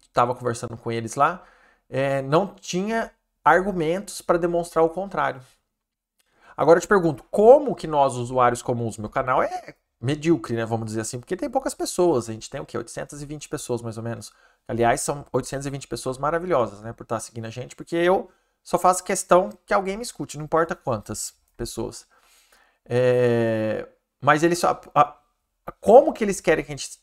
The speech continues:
a gente tenha uma opinião realmente concreta se o jogo nem foi lançado? O jogo vai ser lançado amanhã.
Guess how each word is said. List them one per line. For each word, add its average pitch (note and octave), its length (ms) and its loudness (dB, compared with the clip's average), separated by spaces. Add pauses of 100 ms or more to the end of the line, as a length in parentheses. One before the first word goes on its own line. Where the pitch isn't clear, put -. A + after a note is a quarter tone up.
a B2+ 60 -2
gente B2+ 200 -10
tenha D3+ 100 -2
uma C#3 100 -6
opinião C3 300 -6
realmente B2+ 400 -4
concreta B2+ 300 -4
se - 120 -6
o F#3 40 0
jogo F3 200 2
nem F#3+ 140 -4
foi G#3 160 -6
lançado? F3 420 -6 (180)
O - 40 -6
jogo C3+ 120 2
vai C#3+ 80 0
ser C#3+ 100 -4
lançado C3+ 420 2
amanhã. C#3 420 -4